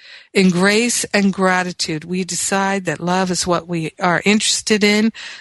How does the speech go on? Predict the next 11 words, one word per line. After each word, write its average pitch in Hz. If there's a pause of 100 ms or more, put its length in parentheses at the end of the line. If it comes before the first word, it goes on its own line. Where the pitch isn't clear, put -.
(100)
Love 190
is -
what 170
we 175
are, 214
and 185
we're 175
becoming 196
congruent 185
with 165
love 180